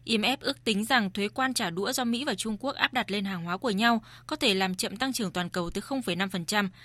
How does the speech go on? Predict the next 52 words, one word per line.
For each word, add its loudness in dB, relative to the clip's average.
tương 2
đương 0
khoảng 0
bốn 0
trăm -2
năm 0
mươi 0
lăm -2
tỷ 0
đô -2
la 2
Mỹ, 2
lớn 2
hơn 0
cả 0
nền -4
kinh -4
tế -2
Nam -2
Phi. 0
Trong 0
khi -2
đó, 4
Mỹ 0
còn 2
áp 0
thuế -2
quan 6
hoặc -4
đe 2
dọa 2
áp 2
thuế -2
quan 2
đối 0
với -4
đa 2
số -2
thành -2
viên 0
G -4
hai -2
mươi. 4
Đáng 4
chú 0
ý 0
nhất 0
là 2
đe 0
dọa -2
áp 0
thuế -2